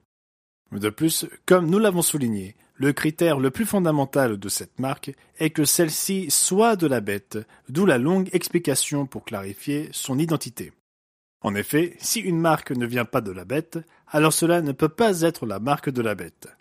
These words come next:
C'est aussi simple que cela. Pourtant,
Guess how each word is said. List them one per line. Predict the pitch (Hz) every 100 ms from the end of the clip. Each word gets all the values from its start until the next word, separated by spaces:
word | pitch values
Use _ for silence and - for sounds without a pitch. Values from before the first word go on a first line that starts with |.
| _
C'est | - 156 165
aussi | 156 180
simple | - 220 190
que | 143
cela. | 131 120 95 80 _ _ _ _ _
Pourtant, | 113 - 160 180